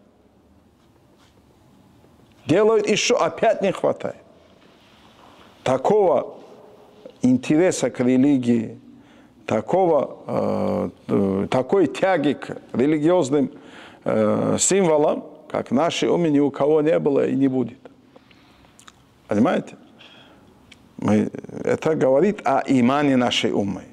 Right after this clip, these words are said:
Когда люди говорят, ну, ну, ну, что тут такое? Как, что? Люди едят,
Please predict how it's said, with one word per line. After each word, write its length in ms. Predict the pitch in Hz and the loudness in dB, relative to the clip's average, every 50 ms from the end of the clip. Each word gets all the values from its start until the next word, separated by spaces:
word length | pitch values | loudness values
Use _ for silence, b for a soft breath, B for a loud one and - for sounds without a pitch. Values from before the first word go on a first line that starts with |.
| - - - _ _ _ - | -20 -20 -20 _ _ _ -8
Когда 240 | - 85 110 131 135 | -4 -2 0 2 2
люди 260 | 131 156 170 156 151 | 4 2 2 2 2
говорят, 500 | 143 127 135 131 120 - - 131 - - | 0 2 0 0 0 0 -2 -2 -4 -4
ну, 160 | 156 160 151 B B B B B B B | -4 -6 -6 B B B B B B B
ну, 280 | 131 151 151 139 - - | 0 0 2 0 -2 -4
ну, 240 | 123 110 104 127 | -6 -4 -4 -4
что 240 | - - - 180 196 | -4 -2 0 0 2
тут 180 | - - 151 127 | 2 0 0 0
такое? 280 | 127 117 - 120 104 | 0 -2 0 -2 -4
Как, 340 | - - 147 185 202 - - | -2 0 0 0 0 0 -2
что? 400 | - - - 160 139 110 90 - - - - - - | -6 -4 0 0 0 0 -2 -6 -12 -20 -20 -20 -14
Люди 360 | 82 98 131 180 202 165 156 | -4 0 2 2 2 2 2
едят, 460 | 160 160 175 196 190 143 131 147 127 | 2 4 4 4 2 2 0 -2 -2